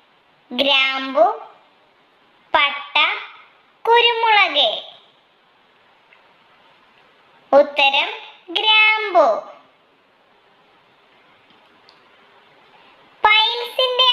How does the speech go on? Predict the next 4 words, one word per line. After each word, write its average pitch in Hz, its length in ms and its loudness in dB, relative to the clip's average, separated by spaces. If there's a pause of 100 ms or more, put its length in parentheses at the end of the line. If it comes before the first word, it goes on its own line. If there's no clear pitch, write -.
(100)
അസുഖമുള്ളവർ 277 840 0 (440)
കഴിക്കാൻ 392 560 0 (140)
പാടില്ലാത്ത 262 720 0 (160)
പഴം? 392 420 2